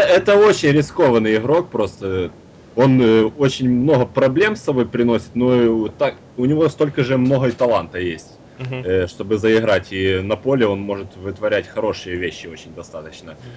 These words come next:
Speaker 1: Ну, вот мозг
Speaker 2: Коль,
Speaker 1: вправить
Speaker 2: Влад,
Speaker 1: не удается
Speaker 2: Влад,
Speaker 1: ему.
Speaker 2: извини, перебью. Коль,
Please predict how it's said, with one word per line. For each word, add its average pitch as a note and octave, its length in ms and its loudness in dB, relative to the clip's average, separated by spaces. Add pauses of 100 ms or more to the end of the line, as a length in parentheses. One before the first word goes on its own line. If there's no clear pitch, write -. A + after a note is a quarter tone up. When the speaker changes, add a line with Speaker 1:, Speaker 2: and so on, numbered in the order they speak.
(200)
Speaker 1:
Ну, E3 520 0 (520)
вот C#3 320 -2
мозг B2 540 2
Speaker 2:
Коль, - 60 -20 (100)
Speaker 1:
вправить C#3+ 340 0
Speaker 2:
Влад, E3+ 140 2
Speaker 1:
не C3 80 2
удается C3 500 -2
Speaker 2:
Влад, D3+ 140 0
Speaker 1:
ему. F#2+ 120 -12
Speaker 2:
извини, C#3+ 160 -10
перебью. B2+ 280 -10
Коль, D#3+ 260 -4